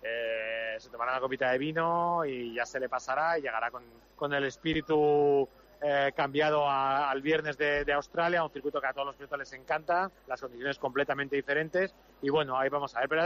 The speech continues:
ahora ya no podemos juzgar a Márquez porque ni la moto va a evolucionar de aquí al test de Valencia, eh, ni él va a cambiar un poco su manera de, de, de aproximarse a las carreras y bueno, pues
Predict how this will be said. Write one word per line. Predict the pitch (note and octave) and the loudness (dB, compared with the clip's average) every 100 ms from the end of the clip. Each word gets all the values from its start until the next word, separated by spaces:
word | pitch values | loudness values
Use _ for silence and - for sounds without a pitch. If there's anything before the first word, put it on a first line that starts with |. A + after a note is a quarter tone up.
| F3+ | 4
ahora | F#3 G3+ | 8 8
ya | F3 F#3+ | 8 6
no | F#3 | 8
podemos | F3 E3 | 8 6
juzgar | - C#3+ C3+ D3+ | 2 4 8 8
a | C#3 | 10
Márquez | D3 D3+ E3 | 8 6 6
porque | D#3 D3 | 6 2
ni | C#3+ C#3+ | -2 2
la | D3 C#3+ | 4 6
moto | D#3+ F3+ | 8 10
va | E3 | 10
a | |
evolucionar | D#3 D3 - C#3 C#3+ C3 | 10 8 6 6 8 8
de | |
aquí | C3 C#3 B2+ - - | 4 0 -6 -8 -2
al | - C#3 | 4 6
test | D3 C3 | 8 8
de | C3+ | 8
Valencia, | B2+ D3 D3 E3+ E3+ F3 - - - - - - | 8 6 6 8 10 10 4 -20 -20 -20 -20 -10
eh, | C3 B2+ C3 C3 | -2 2 2 2
ni | D3 D3 | 8 10
él | D#3 | 12
va | D#3 | 10
a | |
cambiar | D3 C#3+ C#3+ | 8 8 8
un | |
poco | C#3 D3 | 8 4
su | - | 4
manera | C#3 C3 C#3 C3 | 2 6 8 10
de, | B2+ B2 | 8 6
de, | B2+ B2+ B2 B2 A#2+ | 6 4 4 2 2
de | B2 A#2+ | 4 6
aproximarse | B2 C3 C3 C3 C3 C#3 | 6 4 -4 0 2 4
a | |
las | C3 | 2
carreras | - C3 D#3+ F#3 F#3+ | 4 8 10 10 8
y | C3 | 2
bueno, | A#2+ G2+ | -6 -10
pues | G#2 - | -12 -14